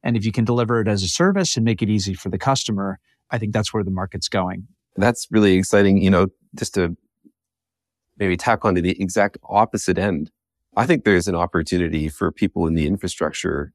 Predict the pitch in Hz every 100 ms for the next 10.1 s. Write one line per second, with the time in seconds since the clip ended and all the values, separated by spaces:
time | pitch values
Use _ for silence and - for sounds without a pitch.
0 | _ 82 80 73 73 78 - - - 82
1 | 78 - 80 85 80 78 80 87 80 -
2 | - 87 87 82 - 71 78 87 85 76
3 | 73 - - 71 85 82 78 73 - -
4 | _ - 82 82 80 - - 90 - 90
5 | 80 80 - 82 78 78 73 73 92 85
6 | 82 78 - - 131 151 - 156 135 90
7 | 85 87 90 82 76 92 92 82 78 -
8 | 87 - - - - - _ _ _ _
9 | 104 92 95 107 - 101 90 - - 78
10 | 76